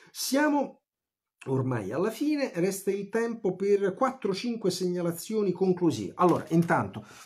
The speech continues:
mm, straordinario Francesco Borgonovo che, eh, eh,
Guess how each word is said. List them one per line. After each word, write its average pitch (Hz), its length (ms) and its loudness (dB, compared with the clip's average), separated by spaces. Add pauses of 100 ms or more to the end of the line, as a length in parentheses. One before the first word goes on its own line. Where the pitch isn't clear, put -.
(140)
mm, 135 160 -8 (140)
straordinario 160 960 2
Francesco 151 760 -2
Borgonovo 143 800 2
che, 135 340 -4
eh, 107 240 -12
eh, 107 220 -8